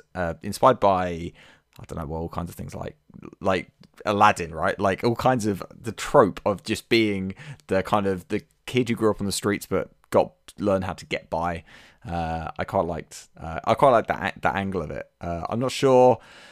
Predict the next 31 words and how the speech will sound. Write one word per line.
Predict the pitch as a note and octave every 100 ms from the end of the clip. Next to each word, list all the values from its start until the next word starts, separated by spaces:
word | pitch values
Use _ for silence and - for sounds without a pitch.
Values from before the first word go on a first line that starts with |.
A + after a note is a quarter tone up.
| - _ _
<sighs> | - - - - - - _
I | - A#2
also, | B2+ C3
to | -
some | A#2 A#2+
extent, | F2 B2+ B2 - _ _
maybe, | A2 D#3 F3 C3 - -
uh, | F2+ F2 E2+
I | -
don't | F#2
know | A2
if | -
this | G#2
is |
something | - F#2+
that | D2+
you | A#2
guys | C3 C3
have | -
done, | B2 A#2+
but | C#2
I've | A2 C3+
thought | - G#2 E2
a | F#2+
little | G#2+
bit | A2 -
about | F2+ G2+ F#2 -
an | E2+
ultimate | G2 - -
kind | - F#2
of | E2+